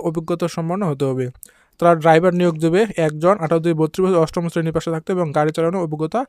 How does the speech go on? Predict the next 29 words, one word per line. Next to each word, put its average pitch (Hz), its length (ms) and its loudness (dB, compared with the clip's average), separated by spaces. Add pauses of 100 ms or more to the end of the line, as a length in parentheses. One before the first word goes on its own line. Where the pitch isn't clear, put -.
(280)
প্লাস 160 180 2 (120)
লাইসেন্স 160 400 -2
সহ 190 120 0
থাকতে 160 280 -4
হবে। 185 180 2 (420)
চেইনম্যান 180 460 2
অফিস 175 300 0
সহায়ক, 185 300 4
এখানে 175 260 -2
তার 175 160 4
নিয়োগ 175 180 0
দেবে 185 180 2
তিনজন, 180 460 0
বিশতম 165 420 -2
গ্রেড, 196 240 2 (300)
আঠারো 165 260 2
থেকে 185 200 2
বত্রিশ 170 340 0
বছর, 208 220 2
অবশ্যই 170 420 2
তারা 160 320 2
অষ্টম 170 360 0
শ্রেণী 175 260 -4
পাস 165 200 0
করলে 180 200 -2 (100)
এ 160 40 -4
পদে 160 220 -2 (100)
নিয়ে 139 220 -4
নেবে। 127 200 -2